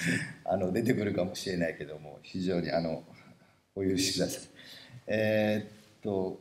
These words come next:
私実はレアディジーズをやってるんですけども、実は人のそういうレアディジーズをやってる人が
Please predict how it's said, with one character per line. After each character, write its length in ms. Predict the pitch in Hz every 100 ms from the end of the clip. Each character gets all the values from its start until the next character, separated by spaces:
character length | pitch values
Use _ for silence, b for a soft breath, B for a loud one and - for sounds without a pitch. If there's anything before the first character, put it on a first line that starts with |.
| -
私 380 | 135 175 - 160
実 280 | 127 123
は 80 | 120
レ 140 | 107 123
ア 80 | 127
デ 100 | 131
ィ 60 |
ジ 100 | 120
ー 20 |
ズ 160 | 123 104
を 40 |
や 120 | 85 -
っ 40 |
て 160 | - 87
る 80 |
ん 60 | 90
で 80 | 76
す 100 | -
け 100 | 82
ど 120 | 82
も、 480 | 92 110 92 - -
実 200 | 113 123
は 40 |
人 320 | 110 - 165 156
の 300 | 160 151 131
そ 220 | - 131
う 40 |
い 120 | 131
う 20 | 117
レ 160 | 113
ア 100 | 120
デ 60 | 127
ィ 40 | 127
ジ 80 |
ー 40 | 120
ズ 80 | 104
を 40 | 87 -
や 120 | 85
っ 40 |
て 180 | - -
る 60 | 87
人 320 | - 92 87 -
が 480 | 87 107 82 - -